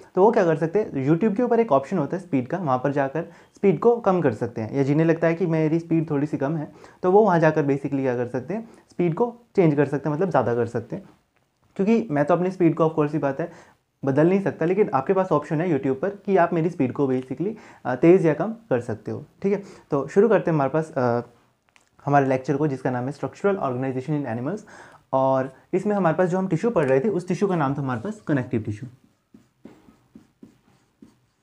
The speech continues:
टिश्यू, ठीक, कनेक्टिव टिश्यू। और कनेक्टिव टिश्यू के बारे में जैसे हम पढ़ रहे थे कि,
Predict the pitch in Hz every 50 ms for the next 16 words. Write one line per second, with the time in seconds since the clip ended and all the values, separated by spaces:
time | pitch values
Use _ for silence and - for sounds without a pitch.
0 | _ _ - - _ _ _ - _ _ _ _ _ - - _ _ _ _ _
1 | _ _ _ - - _ _ _ - - _ _ _ _ _ _ - _ _ _
2 | _ - 175 156 - - - - - _ _ _ _ _ _ _ _ _ _ _
3 | _ _ _ - - - _ _ _ _ _ _ _ _ _ _ _ _ _ -
4 | _ _ _ _ _ _ _ _ - - 160 - - _ - _ _ _ - -
5 | 120 113 110 - - 185 - - _ _ _ _ - - - - _ _ - 175
6 | - - 165 - - _ _ - _ _ _ _ _ - - - _ _ _ _
7 | _ _ _ _ _ - 160 160 165 165 165 165 - 156 151 156 196 202 202 202
8 | 202 208 196 175 160 156 156 151 160 151 151 147 160 147 143 143 139 120 113 120
9 | 117 - 185 196 - 220 208